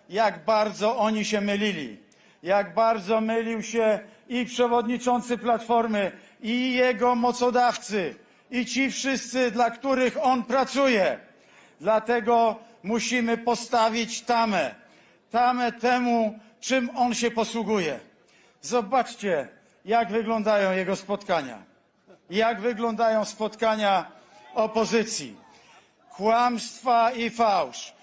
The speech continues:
hejt i ugarstwa, nieuczciwość, brak przywoływania faktów. Drodzy państwo, to niewiele kosztuje, ale zachęcam do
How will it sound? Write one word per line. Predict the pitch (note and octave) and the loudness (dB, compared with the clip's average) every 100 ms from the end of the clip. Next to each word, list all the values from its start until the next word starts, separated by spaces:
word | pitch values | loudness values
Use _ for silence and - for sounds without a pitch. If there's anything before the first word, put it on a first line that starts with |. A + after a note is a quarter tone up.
| - - | -20 -14
hejt | - A#3+ C4 C4+ C4+ B3+ - - _ _ | -2 2 4 4 0 -2 -8 -20 _ _
i | B3+ C4+ | -2 0
ugarstwa, | C4 C4 C4 A#3 G#3 - - D#3+ B2 G2 - - - _ - - | 0 2 2 2 -2 -8 -2 0 0 -6 -18 -20 -20 _ -20 -10
nieuczciwość, | E3+ B3 C4 B3+ - - C4+ C#4 B3 G#3 D#3 - - - _ - - - | -2 2 2 2 -2 -6 -2 0 2 2 2 -2 -16 -20 _ -20 -16 -8
brak | G#3 A3+ C4 C4 A#3+ - | -2 2 4 2 0 -6
przywoływania | - B3+ A#3+ B3 B3+ G#3 B3+ B3+ B3 | -4 -2 0 2 0 2 2 2 0
faktów. | A3+ C4+ B3 A#3 - F#3+ C3 - - - - - - - - | 0 0 0 -2 -4 -4 -4 -8 -16 -18 -20 -20 -20 -20 -10
Drodzy | E3+ A#3+ G#3+ A#3+ | -2 0 0 0
państwo, | A3+ A#3+ - - G3 F3 C3+ - - - - - | 0 0 -2 -2 2 2 0 -8 -18 -20 -20 -6
to | G#3 A3+ A3+ A3 | 0 4 4 2
niewiele | G#3+ A3 G#3 B3+ C4 | 0 -2 0 2 2
kosztuje, | A3+ B3 - - C4+ B3+ A3 A#3 | 0 -2 -2 0 0 2 2 2
ale | A3+ A3 A#3 A#3 | 2 2 2 0
zachęcam | A#3 A#3+ - B3+ B3 - A#3+ A#3 | 0 0 0 -2 -2 -2 -2 0
do | A3+ A3+ A3+ | 2 2 2